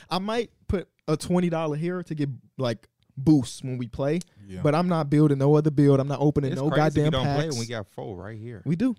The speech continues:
Speaker 2: Bro,
Speaker 3: Four right
Speaker 2: P,
Speaker 3: here.
Speaker 2: I don't know if you've seen, they literally going to that shit now where they, you could just buy the player straight up.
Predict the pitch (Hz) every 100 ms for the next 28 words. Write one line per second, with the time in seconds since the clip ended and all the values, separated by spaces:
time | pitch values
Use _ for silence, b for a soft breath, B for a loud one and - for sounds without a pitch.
0 | _ _ 113 110 113 110 101 98 127 156
1 | 175 254 202 156 156 - 175 151 120 175
2 | 175 160 147 139 135 131 131 113 110 -
3 | 127 120 117 101 98 104 113 104 135 120
4 | 104 92 80 98 104 98 - 101 92 90
5 | - 101 95 87